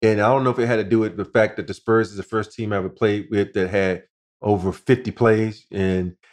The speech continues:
they're very, uh, they're a very technical team. They, they like to run a lot of plays,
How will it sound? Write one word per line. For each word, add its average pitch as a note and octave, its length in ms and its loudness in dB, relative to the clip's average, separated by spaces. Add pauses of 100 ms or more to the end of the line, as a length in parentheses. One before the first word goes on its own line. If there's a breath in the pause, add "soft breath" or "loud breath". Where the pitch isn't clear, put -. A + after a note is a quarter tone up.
(160)
they're A2+ 220 4
very, A#2 520 2
uh, G2 320 -2 (100)
they're G#2 200 -4
a - 20 -6
very G#2+ 500 0 (360)
technical A#2+ 420 -2
team. F#2+ 380 -2 (420)
They, G#2 140 2
they A2 260 2
like A2 200 2
to G#2 60 -6
run A2 140 2
a A#2+ 80 2
lot A#2 200 2
of A2+ 100 -4
plays, G#2 420 -2